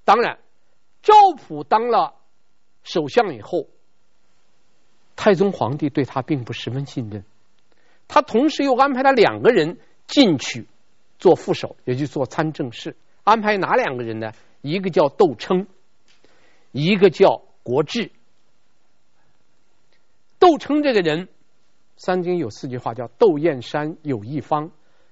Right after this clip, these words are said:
教五子名俱扬”。这个窦燕山，实际上他的原名叫窦宇君。窦宇君的第四个儿子就是这个窦称。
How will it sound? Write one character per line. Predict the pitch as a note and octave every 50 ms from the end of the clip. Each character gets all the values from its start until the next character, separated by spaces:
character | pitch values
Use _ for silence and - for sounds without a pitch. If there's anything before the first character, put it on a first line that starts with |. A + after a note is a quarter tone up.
| - - -
教 | - - - C4 C4 B3
五 | B3 A#3+ F#3+ C3 C#3 G#3
子 | G3+ - - - G#2 F#2+ - - _ -
名 | - D3 C#3 C#3 C3+ E3 G3
俱 | - - A3+ G3 C#3 G#2
扬”。 | G2+ G#2+ G2 E2 A2+ C#3 - - - _ _ _ _ _ _ _ _ - - - _ _ _ _ _
这 | - - F#3+
个 | G#3
窦 | - - C4+ A#3+ F#3
燕 | F3+ G#3 F#3+ D3+ A#2+
山， | - - F3+ E3+ F#3 F#3 - - - - - - - -
实 | - - - - D#3
际 | D#3+ F3
上 | D3 - B2+ A2+
他 | A2+ - B2
的 | A#2
原 | G#2 G#2+ G#2+ G2+ B2+
名 | G3+ A3+ F3+ B2 A#2 C3+ - - - - - - - -
叫 | - - E3 C3 G#2 F#2 - -
窦 | - G#3+ G#3 D#3+ C#3
宇 | A#2+ G2+ F2 E2 D#2+ -
君。 | - E3 E3+ F3+ G3+ - - _ _ _ _ _ _ - - _ _ - - - _ _ _ _ _ _
窦 | - F#4+ F#4+ F4 D#4+ C4+
宇 | G3 E3+ D3+
君 | C3+ - A#3+ C#4 C4+ B3
的 | B3+ B3+
第 | B3 - C#4+ C#4 B3+
四 | - - - G#4 G#4 G4 C#4
个 | C4 D#3+
儿 | A#2+ A2+ A#2+ C#3+
子 | D3 - D#3+ A#2+ - - - -
就 | - D3
是 | B2+ - G#2
这 | - G#2+
个 | -
窦 | - - C3+ G#2 F2+
称。 | - - - F#2+ G2